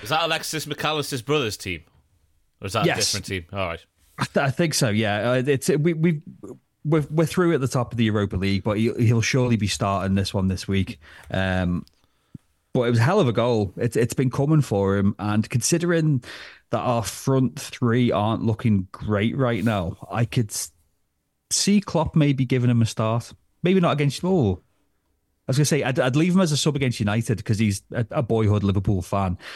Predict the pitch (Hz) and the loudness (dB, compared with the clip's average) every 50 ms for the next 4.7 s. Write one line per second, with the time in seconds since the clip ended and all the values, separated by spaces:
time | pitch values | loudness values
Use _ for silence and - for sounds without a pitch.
0 | - - - 107 110 - - 110 110 110 110 110 - 110 110 - - 120 110 107 | -10 -4 -2 -2 -2 0 0 0 2 2 0 0 0 0 0 0 0 0 0 0
1 | - 110 107 101 107 92 95 107 107 107 - 120 92 90 - 98 98 104 104 98 | 0 0 0 0 0 0 0 2 2 2 0 0 -2 -2 -4 -2 0 0 0 -2
2 | - - 107 104 107 107 104 101 110 104 101 98 107 98 98 101 107 110 101 87 | -2 -4 -2 0 0 0 0 0 0 0 0 0 0 0 0 2 0 0 0 0
3 | 101 101 101 98 98 - - - 95 95 98 92 90 - - - - _ _ _ | -2 0 0 -2 -2 -4 -2 0 2 2 2 2 0 -2 -10 -20 -20 _ _ _
4 | _ _ _ _ - 123 113 104 - 110 107 101 - - | _ _ _ _ -2 -2 0 0 0 0 0 0 0 -2